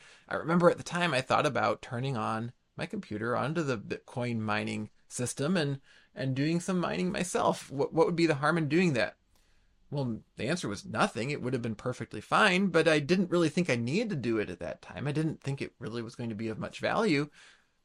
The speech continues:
And so I put it off. I thought, "Well, maybe next month I'll try it. Maybe next year I'll try it." And I kept doing that. And then a few years rolled by and Bitcoin started to have some value.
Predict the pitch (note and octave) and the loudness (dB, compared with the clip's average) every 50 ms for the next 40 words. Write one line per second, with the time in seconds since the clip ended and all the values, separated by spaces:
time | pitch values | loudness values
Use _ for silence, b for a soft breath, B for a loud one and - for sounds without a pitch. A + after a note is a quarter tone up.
0 | _ _ - A3 G#3+ D4+ C#4 C#4 C#4 G#3 F#3+ F3 - - A2+ A#2+ C3 F3+ - - | _ _ -12 -4 2 4 4 4 4 4 2 4 4 4 4 2 2 2 0 -2
1 | - - A#3 B3+ C4 C4 C4+ C4+ B3+ B3 A#3+ A3+ G#3+ G3+ F3 E3 D#3 D#3 D3 - | 0 0 0 2 4 4 4 4 4 2 2 2 2 2 2 2 2 2 2 0
2 | - B2+ A#2 - - - - - - - - - - - A3 B3+ A#3+ - G#3 - | -4 -6 -6 -6 -6 -10 -8 -6 -6 -6 -6 -6 -8 -8 -8 -8 -8 -8 -10 -10
3 | - - - A#2 A#2 F#2+ - - - - - - - - - - F3+ F3+ C#4+ C#4 | -10 -6 -4 -2 -2 -2 -4 -6 -10 -10 -10 -10 -12 -12 -12 -10 -6 -4 -4 -4
4 | C#4+ A#3 B3 C4 C4 A3 C#3+ - - - - _ _ _ _ _ _ _ _ _ | -4 -4 -2 0 0 0 0 -2 -4 -10 -16 _ _ _ _ _ _ _ _ _
5 | _ _ _ _ _ _ _ _ _ - - G3+ B3+ C4+ B3 - B3+ A#3+ A3+ A3 | _ _ _ _ _ _ _ _ _ -4 -2 -2 -2 -2 -2 -4 -4 -2 0 0
6 | A#3 B3+ A#3 G#3 E3+ D#3 D3 C3 A#2+ B2+ B2 C3 D3+ F#3+ G#3 G#3+ G3+ G3 F3+ F3 | -2 -2 -2 0 0 0 0 0 2 2 2 4 2 2 0 2 2 0 0 0
7 | G#3 - - - - G#3+ G3 F#3+ F#3 - G#3 F#3+ F#3+ F3 E3 E3 E3+ E3 - - | -2 -4 -6 -6 -6 -4 -4 -4 -4 -2 -2 -2 -2 -2 -2 -2 -2 -2 -2 -4
8 | E3 D3+ C#3+ C#3 - - - - - B2+ D2+ - - | -6 -4 -2 -2 -2 -2 -2 -2 -2 -2 -4 -6 -8